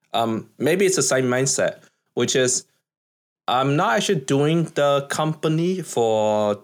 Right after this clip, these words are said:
to become wealthy or whatnot. I can technically, you know, retire anytime, uh, even without this company.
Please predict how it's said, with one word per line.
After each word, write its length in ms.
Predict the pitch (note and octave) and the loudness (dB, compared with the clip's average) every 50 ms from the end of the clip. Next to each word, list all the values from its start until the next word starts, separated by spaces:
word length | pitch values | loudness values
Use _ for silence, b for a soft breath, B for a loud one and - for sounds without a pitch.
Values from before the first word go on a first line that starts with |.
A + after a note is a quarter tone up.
| - | -4
to 200 | G#2+ G2+ G2+ G2+ | -2 -2 -2 -2
become 420 | - - G2+ - - G#2+ G2+ G2+ G2 | -4 -6 -8 -6 -4 -4 -2 -2 0
wealthy 420 | G2+ G#2+ A2 A2 - A2+ A2 G#2+ | 0 -2 -2 -2 -4 -4 -4 -2
or 80 | F#2 F#2+ | -4 -4
whatnot. 380 | F#2 F#2 F#2 G2 A#2 D#3 D#3 - | -4 -4 -4 -4 -4 -4 -4 -4
I 120 | G2+ G2 | -4 -4
can 180 | G2 - F#2+ F2+ | -4 -6 -8 -6
technically, 800 | - - G#2+ G#2 G#2 G2+ - - G2 F#2 F#2 F#2 F#2 F2 F2+ - - - - _ _ _ _ - | -4 -4 -2 -2 -4 -4 -4 -4 -2 0 0 0 -2 -4 -6 -10 -16 -20 -20 _ _ _ _ -6
you 60 | G2 | -4
know, 260 | F#2+ F2+ F2 F2+ - - | -2 -2 -2 -4 -6 -8
retire 340 | - G2 - - G2+ F#2 F#2+ | -10 -8 -6 -4 -4 -2 -2
anytime, 480 | - G2 G2 G2+ G2 - - F#3+ C4 - _ _ B B B B B B B B | -2 -4 -4 -4 -6 -4 -6 -6 -6 -8 _ _ B B B B B B B B
uh, 180 | G2+ F#2 F#2 - | -2 -2 -2 0
even 300 | A#2+ B2+ B2 A#2+ A2 G#2 | -2 -2 0 0 0 -2
without 360 | G2 F2+ F2+ - G2+ G#2+ A2 - | -2 -2 -2 -2 -2 -2 -2 -2
this 120 | A#2 - | -4 -6
company. 480 | - - A2+ A2+ - A#2+ A#2 C3 D3 | -4 -6 -6 -6 -6 -6 -6 -6 -6